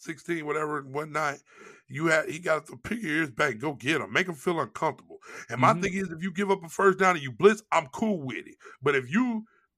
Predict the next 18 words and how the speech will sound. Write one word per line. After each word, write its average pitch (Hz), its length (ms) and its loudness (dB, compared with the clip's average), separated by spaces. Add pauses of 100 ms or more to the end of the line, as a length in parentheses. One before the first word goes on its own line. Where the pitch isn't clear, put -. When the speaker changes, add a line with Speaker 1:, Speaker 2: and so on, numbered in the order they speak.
(160)
Speaker 1:
only 208 200 6
rush 190 220 2
four, 202 400 4
don't 190 320 4
get 214 180 -2
there, 196 120 6
and 196 100 4
he 220 60 2 (140)
completes 202 400 -6
it, 190 200 -10
that, 165 200 -2 (280)
that 185 200 0
reminds 175 320 -6
me 170 100 -6
of 151 80 -8
Leslie 156 280 -6
Frazier. 135 520 -4 (420)
Speaker 2:
Mm-hmm. 107 320 -2